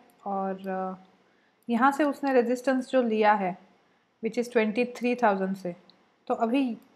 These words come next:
इस level को तो touch करेगा ऐसा लग रहा है, which is ट्वेंटी टू एट फिफ्टी फ़ोर। तो एक बार ये level हो सकता है कि ये touch करे, यहाँ तक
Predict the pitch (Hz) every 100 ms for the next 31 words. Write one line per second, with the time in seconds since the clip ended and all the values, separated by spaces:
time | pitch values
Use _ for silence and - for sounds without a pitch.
0 | - 285 - 269 262 269 277 285 254 247
1 | - 233 233 240 226 240 220 190 190 180
2 | 175 175 - _ _ _ _ _ _ _
3 | - 240 285 269 254 226 226 247 269 240
4 | 233 233 - - 214 - 170 - _ _
5 | _ _ _ _ - 220 247 277 254 269
6 | 294 294 269 247 240 262 247 _ _ _
7 | - 233 233 240 - 226 233 240 233 226
8 | 226 208 - 220 220 220 196 196 214